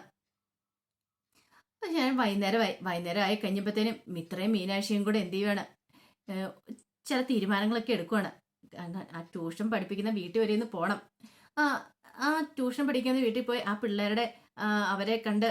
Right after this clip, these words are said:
കാര്യങ്ങളൊക്കെ ഒന്ന് സംസാരിക്കണം. എങ്കിൽ മാത്രം ഇനി മിത്രയ്ക്ക് ട്യൂഷൻ എടുക്കാൻ പോകാൻ പറ്റുള്ളൂ. പക്ഷെ അത് വീട്ടിൽ എന്ത് പറഞ്ഞിട്ട് പോവും, ആ ഒരു ചിന്ത രണ്ടുപേരുടെ മനസ്സിലുണ്ട്. അങ്ങനെ അവർ രണ്ടുപേരും ചേർന്ന് ചില പ്ലാനുകളൊക്കെ നടത്തുവാണ്. പിന്നീട് നേരെ ഗോമതിയുടെ അടുത്തേക്ക് ചെല്ലുവാണ്.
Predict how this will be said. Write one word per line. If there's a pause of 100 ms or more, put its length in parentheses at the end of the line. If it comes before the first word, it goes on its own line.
കാര്യങ്ങളൊക്കെ
ഒന്ന്
സംസാരിക്കണം. (320)
എങ്കിൽ
മാത്രം
ഇനി (540)
മിത്രയ്ക്ക്
ട്യൂഷൻ
എടുക്കാൻ
പോകാൻ
പറ്റുള്ളൂ. (240)
പക്ഷെ
അത്
വീട്ടിൽ
എന്ത്
പറഞ്ഞിട്ട്
പോവും, (140)
ആ
ഒരു
ചിന്ത
രണ്ടുപേരുടെ
മനസ്സിലുണ്ട്. (300)
അങ്ങനെ
അവർ
രണ്ടുപേരും
ചേർന്ന്
ചില
പ്ലാനുകളൊക്കെ
നടത്തുവാണ്. (640)
പിന്നീട്
നേരെ (100)
ഗോമതിയുടെ
അടുത്തേക്ക്
ചെല്ലുവാണ്.